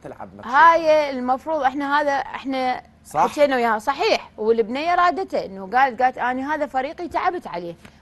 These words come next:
Speaker 2: ما أريد يتضرر". بس هاي أمور لجنة نسوية، وهاي أمور داخلية. أنا اليوم من أجي تقول لي المدربة، أقعد يابا، آه، كابتن، إحنا عندنا هيجي منهاج، عندنا هيجي طريق، وأفهمها.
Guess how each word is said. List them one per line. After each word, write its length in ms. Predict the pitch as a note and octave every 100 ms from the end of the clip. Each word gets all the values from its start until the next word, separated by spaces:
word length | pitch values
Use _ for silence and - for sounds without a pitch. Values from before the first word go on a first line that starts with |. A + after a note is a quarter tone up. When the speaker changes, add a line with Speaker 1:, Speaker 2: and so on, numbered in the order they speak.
| -
Speaker 2:
ما 180 | B3+ D#4
أريد 220 | E4+ A3+
يتضرر". 440 | F#3+ E3+ D#3 D3+ - _ - _ F#3+
بس 320 | D4+ E4 -
هاي 280 | - A#3+ C4+
أمور 280 | A3+ A3+ C#4
لجنة 380 | C4+ B3 B3 C#4+
نسوية، 580 | E4 - G4+ F4+ G#3+ F3 _ _ -
وهاي 320 | G#3 B3 A#3
أمور 220 | A#3 C4+
داخلية. 720 | A3+ A#3+ - C4+ A#3+ G3 A3+
أنا 120 | C4+
اليوم 220 | G#3 C4
من 160 | C4 A3+
أجي 180 | B3+ B3+
تقول 280 | - A3+ C4+
لي 80 |
المدربة، 580 | D#4+ C#4 A3 G3+ G3+ - -
أقعد 340 | E4 F#4+ D4 G#3+
يابا، 420 | C4 D4+ C4+ A#3+ - _ _ -
آه، 680 | G3+ G3 G3+ G3 F#3+ F#3 F3+
كابتن، 520 | F3+ C#4 C#4 C4+ A#3+
إحنا 280 | - G#3 G#3+
عندنا 220 | G3 A3+
هيجي 340 | A3+ C#4+ D#4 D#4
منهاج، 420 | C4+ C4+ B3+ B3+
عندنا 200 | G3+ A#3
هيجي 200 | D4 D4
طريق، 320 | B3 A#3 A#3 - _ _ _ -
وأفهمها. 680 | A4 A4+ G#4 G#4+ E4 G3+